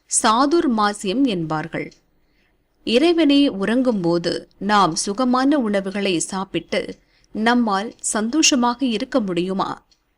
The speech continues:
அது முறையா? எனவேதான் பாமரர்கள் சார்பில் முற்றும் துறந்த துறவிகள் நமக்கு பதில் விரதம் இருக்கிறார்கள். உயிர் வாழ தேவையான தண்ணீர், துளசி முதலானவற்றை மட்டும் சாப்பிட்டு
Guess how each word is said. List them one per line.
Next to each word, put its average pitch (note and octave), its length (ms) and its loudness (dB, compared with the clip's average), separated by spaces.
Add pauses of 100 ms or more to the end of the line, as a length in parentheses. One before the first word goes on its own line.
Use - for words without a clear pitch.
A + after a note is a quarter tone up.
(120)
அது G#3 220 -2
முறையா? F3+ 600 -2 (300)
எனவேதான் G#3 760 -4 (540)
பாமரர்கள் A3+ 640 2
சார்பில் F#3 640 -4 (240)
முற்றும் C#4 540 -2
துறந்த A#3 360 -2
துறவிகள் G3 720 -6 (420)
நமக்கு C#4 480 0
பதில் F3 420 -2
விரதம் A3+ 420 -2
இருக்கிறார்கள். D#3+ 760 -4 (500)
உயிர் A3 300 0
வாழ A3 320 -2
தேவையான G3 720 -4
தண்ணீர், F3+ 580 -4 (400)
துளசி C#4+ 460 2
முதலானவற்றை G3+ 800 -4
மட்டும் F3+ 360 -2
சாப்பிட்டு - 720 -6